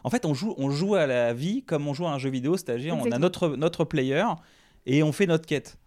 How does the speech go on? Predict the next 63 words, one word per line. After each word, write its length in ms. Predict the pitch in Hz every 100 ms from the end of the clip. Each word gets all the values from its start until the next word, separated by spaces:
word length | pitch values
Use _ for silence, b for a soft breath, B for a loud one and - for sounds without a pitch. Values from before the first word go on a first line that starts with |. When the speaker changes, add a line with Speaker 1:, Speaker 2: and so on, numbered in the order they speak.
| b b b b -
Speaker 1:
Et 120 | 113
c'est 120 | -
vrai 100 | 139
quelque 160 | - 127
chose 100 | 165
qui 80 | 127
est 40 |
beaucoup 300 | 107 104 -
plus 140 | 156 127
grand 180 | 123
que 140 | 120 135
nous 160 | 185
et 140 | 139 101
l'histoire 420 | 107 120 160 175
nous 80 | 156
le 60 |
ramène. 380 | 147 131 120 113 - b b b b _
Euh, 540 | - 92 92 92 92 92 - -
l'histoire 260 | 98 - 135
nous 60 |
le 60 | 127
rappelle, 360 | 131 - 110 127
nous 140 | 110 95
rappelle 280 | 101 135 120
les 80 |
choses. 160 | 110 104
Et 60 | 101
j'adore 380 | 110 107 160 160
aussi 180 | 123 143
me 100 | 123
rappeler 260 | 123 131
les 80 | 123
choses 180 | 123 127
parce 140 | 120
que 100 | -
j'ai 120 | 98
une 100 | 107
tendance 380 | 110 117 127 -
à, 240 | 107 98 95
je 100 | 101
pense 200 | - 101
que 80 | _
c'est 80 | 98
une 60 |
tendance 260 | 95 98 -
humaine 220 | 110 165
d'ailleurs, 260 | 107 110 104
à 80 |
oublier. 460 | 101 107 107 117 165 b b b b b b b
C'est 80 | _
pour 140 | 104
ça 100 | -
qu'on 200 | 110 101
est, 200 | 98 104
euh, 80 | 98 - - _ _ _ _ _
je 80 | _
pense 160 | - 101
qu'on 120 | 98
est 60 | 92
des 120 | 92
êtres 160 | 98
assez, 300 | 101 - 95
euh, 140 | 95